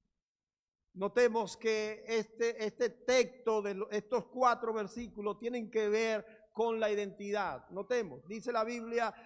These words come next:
versículo veinte, "Confesó y no negó, sino confesó.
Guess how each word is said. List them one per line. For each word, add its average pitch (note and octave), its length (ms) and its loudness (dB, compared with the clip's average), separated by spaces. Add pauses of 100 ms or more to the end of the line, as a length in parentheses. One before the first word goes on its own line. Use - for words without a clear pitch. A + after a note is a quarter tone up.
versículo A#3 520 0
veinte, A#3+ 800 2
"Confesó B3+ 1200 6
y B3 180 2
no C4 260 6
negó, A#3+ 600 8
sino B3 1000 4
confesó. A#3 1000 8